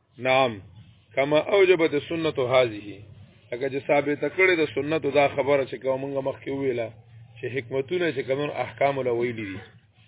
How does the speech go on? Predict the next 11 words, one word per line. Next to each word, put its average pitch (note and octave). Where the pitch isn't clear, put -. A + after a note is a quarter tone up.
ونعقد D#3
الاجماع C#3
عليها، A#2+
او B2+
په C#3
دې E3
باندې D3
اجماع C3+
منعقده B2
شوې C3+
ده. A2